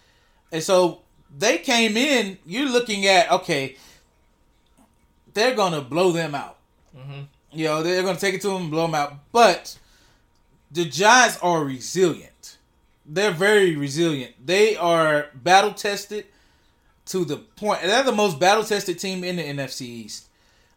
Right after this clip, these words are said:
Speaker 1: Uh, because they haven't been that good in, in years past.
Speaker 2: Yeah.
Speaker 1: Uh, they lost players to injuries and, uh, free agency, and, and they've been up, you know, on the battlefield for a, a while now.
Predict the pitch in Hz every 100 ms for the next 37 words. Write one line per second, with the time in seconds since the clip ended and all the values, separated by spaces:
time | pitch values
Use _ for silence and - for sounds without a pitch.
0 | - 156 156 147 160 214 175 196 180 226
1 | 262 254 180 226 214 214 214 175 214 170
2 | 147 151 151 143 151 147 175 180 - 160
3 | 139 131 135 - _ _ _ _ - 160
4 | 160 151 127 _ _ _ _ 143 175 165
5 | 196 214 214 - 208 220 233 233 226 226
6 | - _ _ _ - - 214 214 220 220
7 | 220 220 220 - _ _ _ _ 151 156
8 | 151 143 143 147 147 139 131 131 _ _
9 | _ _ - 202 175 208 185 202 - 208
10 | 208 175 160 151 _ _ 165 156 147 196
11 | 175 - 135 170 165 196 214 - _ _
12 | - 165 156 170 170 139 202 196 - 170
13 | 160 151 - 156 147 135 135 127 110 127
14 | 123 185 196 185 139 110